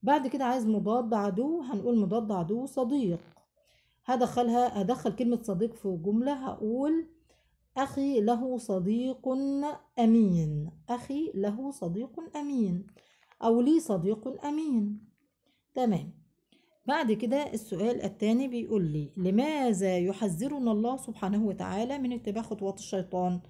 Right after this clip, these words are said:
احنا طبعا زي ما شرحناه وقلنا أن ال-، الله سبحانه وتعالى بيحذرنا من اتباع خطوات الشيطان لأنه طريق الشر والفساد،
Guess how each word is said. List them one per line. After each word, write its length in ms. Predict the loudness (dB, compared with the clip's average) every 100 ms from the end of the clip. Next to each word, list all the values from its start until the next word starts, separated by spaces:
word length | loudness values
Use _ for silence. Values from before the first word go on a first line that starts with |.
| -20 -20 -8 -2
احنا 180 | 0
طبعا 300 | 0 0 0
زي 120 | 0 0
ما 80 |
شرحناه 440 | -2 -6 -4 -2 -2
وقلنا 540 | 0 0 2 2 0 -8 -20 -18 -4
أن 180 | 0 0
ال-، 240 | -2 -2
الله 200 | 0 0
سبحانه 320 | 0 -4 -2
وتعالى 380 | -2 0 0 0
بيحذرنا 840 | 0 0 0 0 -2 0 2 2 0
من 100 | -2
اتباع 280 | -4 -4 -4
خطوات 320 | -4 -4 -4
الشيطان 640 | -4 -4 -2 -2 -2 -4 -8 -20 -20 -4 -2
لأنه 840 | 0 2 2 2 2 2 2 0 -2
طريق 580 | -2 2 4 2 0 -2
الشر 380 | -2 0 0 2
والفساد، 880 | 0 0 -2 2 2 4 0 -8